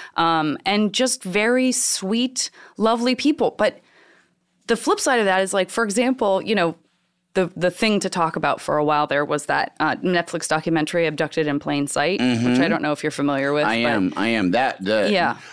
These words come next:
Speaker 2: I don't think I've ever yelled at a television more.
Speaker 1: Yeah, and
Speaker 2: Yeah.
Speaker 1: they're Mormon, right?
Speaker 2: Yeah.
Speaker 1: Um, so apparently one of the things that was not in the documentary was that that guy, K or R or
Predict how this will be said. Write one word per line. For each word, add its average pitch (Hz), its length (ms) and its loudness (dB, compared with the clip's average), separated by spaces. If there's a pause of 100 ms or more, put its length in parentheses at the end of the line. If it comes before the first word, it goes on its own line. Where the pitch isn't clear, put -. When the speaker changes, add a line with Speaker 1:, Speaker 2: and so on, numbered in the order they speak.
(120)
Speaker 2:
I 123 160 2
don't 135 220 2
think 131 160 2
I've 117 140 2
ever 117 200 2
yelled 113 380 2
at 110 80 2
a 104 80 2
television 101 640 2
more. 90 180 4
Speaker 1:
Yeah, 196 200 0 (180)
and 247 120 2
Speaker 2:
Yeah. 151 220 0
Speaker 1:
they're 226 180 2
Mormon, 180 560 -2
right? - 100 2
Speaker 2:
Yeah. - 160 0 (440)
Speaker 1:
Um, 180 520 2 (500)
so 220 200 2
apparently 277 380 2
one 233 160 0
of 240 80 -2
the 214 80 -4
things 214 280 -2
that 190 180 -2
was 185 180 0
not 185 260 0
in 214 120 0
the 254 80 2
documentary 160 880 -2
was 170 320 0
that 165 260 0
that 180 420 0 (140)
guy, 160 640 0 (220)
K 175 440 2
or 139 180 -2
R 165 320 2
or 135 360 -2